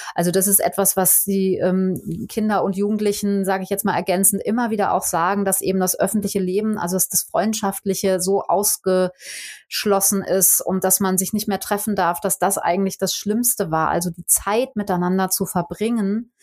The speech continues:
in den Pausen, einfach abzuhängen, miteinander, ähm, zu schwingen sozusagen, ja. Und,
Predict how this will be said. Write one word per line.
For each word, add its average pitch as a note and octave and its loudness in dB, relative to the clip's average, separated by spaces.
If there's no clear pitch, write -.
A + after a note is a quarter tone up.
in G3 0
den F#3+ 0
Pausen, G#3 0
einfach G3+ -2
abzuhängen, F#3+ 0
miteinander, F#3 0
ähm, F3+ 0
zu - -2
schwingen A#3 0
sozusagen, F3 0
ja. F3 0
Und, F#3 0